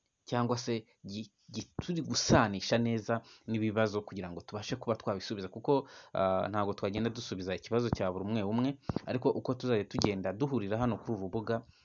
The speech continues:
mukomeze musure Mifotra, muri iyi minsi ari gushyiraho,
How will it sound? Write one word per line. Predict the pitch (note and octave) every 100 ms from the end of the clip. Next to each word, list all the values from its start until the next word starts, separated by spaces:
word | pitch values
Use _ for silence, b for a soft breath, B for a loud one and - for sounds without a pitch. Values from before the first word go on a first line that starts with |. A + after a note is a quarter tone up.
| -
mukomeze | - - C3 C3
musure | A2+ G#2+ A2 - - B2+ C3 C3
Mifotra, | A#2+ - A2 G#2+ C3+
muri | C3+ A#2 B2
iyi |
minsi | A2 A#2+ -
ari | F#2
gushyiraho, | F#2+ A2 A2 A2+ A2